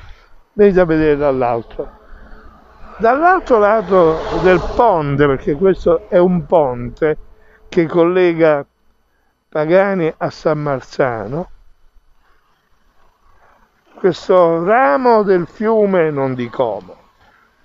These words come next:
ma questo ramo del fiume di Pagani e San Marzano era meravigliosamente bello. Acqua limpida, uccelli che svolazzavano. Adesso l'acqua non è più limpida,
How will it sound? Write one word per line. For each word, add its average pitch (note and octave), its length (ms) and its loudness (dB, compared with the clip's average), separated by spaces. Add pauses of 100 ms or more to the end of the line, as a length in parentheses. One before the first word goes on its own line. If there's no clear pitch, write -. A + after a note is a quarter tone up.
(100)
ma C#3+ 100 -14
questo C#3+ 400 -6
ramo D3+ 480 -4
del B2 260 -10
fiume C#3 640 -6
di B2+ 340 -10
Pagani C3 540 -2
e B2+ 40 -12
San A3+ 240 -10
Marzano F3+ 640 -10 (840)
era G#3 360 0
meravigliosamente F3 1160 -2
bello. A#2 540 -8 (1300)
Acqua D#3+ 360 -4
limpida, G3 720 -2 (200)
uccelli D3+ 720 0
che C3+ 120 0
svolazzavano. C3 1080 -4 (1080)
Adesso F3+ 420 -2
l'acqua C#3+ 580 -4
non C#3+ 180 -6
è C3 60 -2
più D3 400 -6
limpida, C#3 640 -6